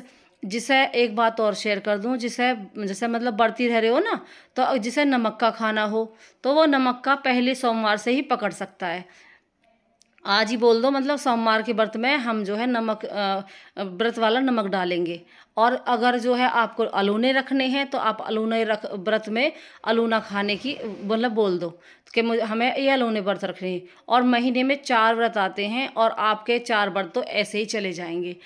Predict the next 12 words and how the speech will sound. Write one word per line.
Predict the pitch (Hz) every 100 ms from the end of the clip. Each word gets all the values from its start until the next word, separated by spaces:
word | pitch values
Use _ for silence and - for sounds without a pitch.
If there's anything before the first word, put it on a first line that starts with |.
| - - 214
पता | 214 226
भी | 233
नहीं | 214
चलेगा। | 190 185 180 208
लेकिन | 214 247
मैंने | 220 208 214
नमक | 240 220 202
का | -
रखा | 190 185 -
है, | 202
क्योंकि | 208 214 233
मैं, | 214 208 226